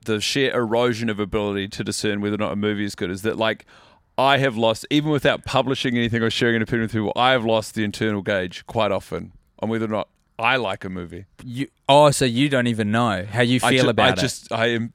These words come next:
Speaker 1: this, and it's probably why I've, you know, approached this, like,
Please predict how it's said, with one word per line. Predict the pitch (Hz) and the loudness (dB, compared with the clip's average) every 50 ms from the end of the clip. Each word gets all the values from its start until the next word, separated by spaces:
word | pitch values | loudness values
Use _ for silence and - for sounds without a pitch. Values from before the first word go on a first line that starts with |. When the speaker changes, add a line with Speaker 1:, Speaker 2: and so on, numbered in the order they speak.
| _ - | _ -4
Speaker 1:
this, | 135 139 160 | -2 0 2
and | 147 135 139 143 | 2 0 0 0
it's | 156 139 - | -2 -4 -4
probably | - - 160 156 143 143 | -2 0 0 2 2 2
why | 131 120 123 120 123 123 123 117 | 2 2 2 4 4 4 4 2
I've, | 110 101 101 - _ - | 0 -2 -6 -14 _ -6
you | 113 120 117 | -4 -2 -2
know, | 117 113 113 _ _ _ _ _ _ _ | -2 -4 -6 _ _ _ _ _ _ _
approached | - 123 107 - - 127 120 110 - - | -8 -8 -8 -4 -2 -2 -2 -2 -4 -6
this, | 127 113 - | -6 -4 -2
like, | - 110 107 107 - - | 0 0 0 0 -4 -10